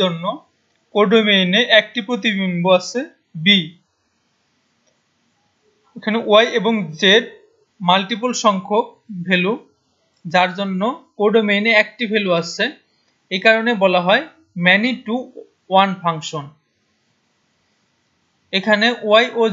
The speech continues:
জেড উভয়ের প্রতিবিম্ব বি, সুতরাং বর্ণিত অন্যটি একটি বহু এক function। খ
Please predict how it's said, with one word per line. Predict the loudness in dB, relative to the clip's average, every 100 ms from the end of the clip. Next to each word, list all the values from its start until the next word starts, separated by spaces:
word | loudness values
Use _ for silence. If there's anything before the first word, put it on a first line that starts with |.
| -2
জেড | 0 0 -2 -4
উভয়ের | 0 0 0
প্রতিবিম্ব | -8 -10 -12 -12 -10 -10 -8
বি, | -4 -4 -4 -14 _ _ _ _ -16
সুতরাং | -14 -4 0 2 0 -4 -18 _ _
বর্ণিত | -2 0 -2 -2 0
অন্যটি | 0 0 -2 -4 -6 -4 -6
একটি | -4 -8 -8 -12 -8 -2
বহু | -2 0 0
এক | -2 _
function। | -12 -12 -16 -18 -18 _ _ _ _ _ _ _ _ _ _ _ _ _ _ _ _ _ _ _ _ _ _ _ _ _ _ _ _ _ _ _ _ _ _ _
খ | -4